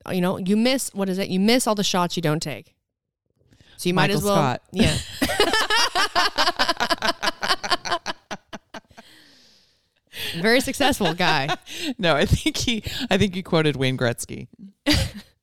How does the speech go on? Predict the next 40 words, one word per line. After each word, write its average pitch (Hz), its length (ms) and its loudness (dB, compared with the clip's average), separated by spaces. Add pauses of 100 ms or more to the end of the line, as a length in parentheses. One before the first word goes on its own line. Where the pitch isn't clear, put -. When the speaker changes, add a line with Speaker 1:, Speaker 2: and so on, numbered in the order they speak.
(220)
Speaker 2:
Or 165 100 0
maybe 156 220 2
Speaker 1:
Probably. 156 220 0
Speaker 2:
that's 170 60 -2
just 165 200 2
on 131 100 2
The 123 120 0
Office. 117 340 2
I 156 140 2
don't 139 140 4
know 131 80 2
if 135 80 0
that's 143 180 0
actually 151 340 0
real. 143 360 4 (360)
<laughs> 320 60 0 (840)
Speaker 1:
Well, 180 180 0
we're, 202 400 2
I 196 80 0
heard 208 220 0
it 214 100 -4
somewhere 226 340 0
and, 170 220 -4
uh, 160 200 -8 (280)
it - 80 -14
rings 190 400 -2
true. 180 320 -2 (260)
Speaker 2:
You 202 160 2
miss 202 240 4
all 196 160 4
the 180 80 2
shots 175 400 0
you 170 80 0
don't 156 220 0
take? 170 420 2 (540)
Is 196 80 -2
that 180 120 4
what 196 100 0
it 233 40 -6
was? 277 300 -16